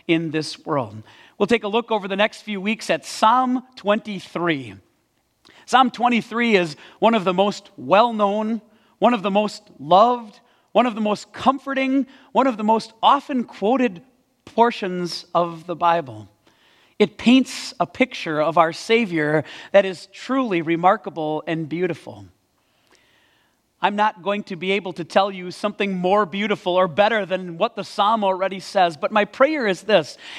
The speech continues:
As we dive a little bit deeper into each of these verses of Psalm twenty-three, God will bring even more blessings into our lives through that study of this Psalm.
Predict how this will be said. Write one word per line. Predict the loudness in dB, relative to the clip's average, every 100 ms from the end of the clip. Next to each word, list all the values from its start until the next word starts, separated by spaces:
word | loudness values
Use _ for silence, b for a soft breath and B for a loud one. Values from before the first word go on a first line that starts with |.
| B
As | -2
we | -2 -6 -6 b b
dive | 0 2 2 -2
a |
little | -6 -6
bit | -6 -10
deeper | -8 -6 -2 -2
into | -2 -4 -8
each | -4 -2 -4
of | -4
these | -4 -4
verses | -2 -2 0 -4 -4
of | -8
Psalm | -2 2 2 0
twenty-three, | -2 0 0 -2 -6 0 0 -2 B B B
God | 2 2 0
will | -10
bring | -6 -4 -4
even | -4 -4 -4
more | -2 0
blessings | 0 0 0 0 -6 -6 -4
into | -6 -4 0
our | 2 4
lives | 4 2 2 0 -10 -16 B
through | -2 2
that | 2 0
study | -6 -2 0 0 -4
of | -6 -6
this | -8
Psalm. | -8 -6 -6 -6 -10 -16